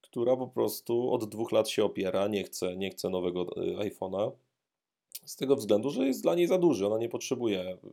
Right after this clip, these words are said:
wielkiego ekranu i, i tych wszystkich rzeczy, które iPhone sześć czy sześć S, e, oferuje. O sześć Plusie to nawet nie,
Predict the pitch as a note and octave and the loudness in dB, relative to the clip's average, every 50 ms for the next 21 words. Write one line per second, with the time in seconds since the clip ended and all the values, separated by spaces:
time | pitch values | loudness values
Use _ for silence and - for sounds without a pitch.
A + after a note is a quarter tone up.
0 | - F2+ F2 F#2+ G2 F#2 - G2 F2 F#2 F2+ F2 - - F#2+ F#2+ F#2+ F2+ F2 F2 | -18 -8 -4 -4 -4 -2 -2 -2 0 0 -2 -4 -4 -6 -6 -4 -4 -2 -2 -2
1 | F2 E2+ E2 E2+ - _ - - - - _ _ G#2 F#2 - F#2 F2+ - - G2 | -2 -4 -6 -10 -14 _ -20 -20 -20 -20 _ _ -12 -8 -8 -8 -8 -6 -8 -8
2 | - - F#2+ F2+ F#2 F#2 F2+ - F2+ - - - F2+ F2 F#2 F#2+ F#2+ F2+ - F#2+ | -6 -6 -6 -4 -6 -6 -6 -6 -8 -6 -4 -2 0 0 0 0 -2 -2 -2 -4
3 | F2+ F2 - - F#2 F2+ F2 - - - E2+ F2 F2 - F2+ F#2 F2 - - - | -4 -4 -4 -4 -4 -4 -4 -6 -6 -6 -4 -4 -4 -4 -4 -4 -4 -8 -8 -8
4 | - - F#2 F2 E2+ - - - - G2 F#2 F#2 - - F2+ - - F2 F2+ F2+ | -6 -4 -4 -4 -4 -6 -8 -8 -8 -8 -8 -8 -8 -10 -4 -2 0 2 2 4
5 | F2+ F#2 G#2 C#3 D3 - F#2 F#2 - - G2+ - - - A2 - F#2+ - G2+ G2+ | 4 4 2 0 0 -4 -6 -6 -4 -4 -6 -4 -4 -6 -4 -4 -2 0 0 0
6 | G2 F#2+ - - G2 | 0 0 -2 -4 -4